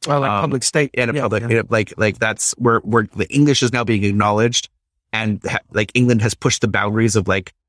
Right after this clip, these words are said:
Speaker 2: we can get away with more. And because we're getting away with it and our empire is doing well, then therefore we're blessed by God. So,
Speaker 1: Right.
Speaker 2: like,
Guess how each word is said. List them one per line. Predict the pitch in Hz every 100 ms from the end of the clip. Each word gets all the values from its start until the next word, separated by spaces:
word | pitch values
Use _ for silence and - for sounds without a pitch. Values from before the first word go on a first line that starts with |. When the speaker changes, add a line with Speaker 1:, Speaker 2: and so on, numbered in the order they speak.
| -
Speaker 2:
we | 117
can | 117 135 120
get | 120
away | 104 101 101
with | 104 98
more. | 95 92 85 - -
And | - 113
because | 117 - 151 151
we're | 156
getting | 147 139
away | 123
with | 123 127
it | 127
and | 123
our | 117
empire | 123 123 127 120
is | 117 104
doing | 110 101 98
well, | 101 113 151 208 - _ _ _ -
then | 120 135 120
therefore | 127 131 127 135 127
we're | 113 110
blessed | 95 92 -
by | 71 85
God. | 92 82 87 98
So, | 160
Speaker 1:
Right. | 135
Speaker 2:
like, | 107 104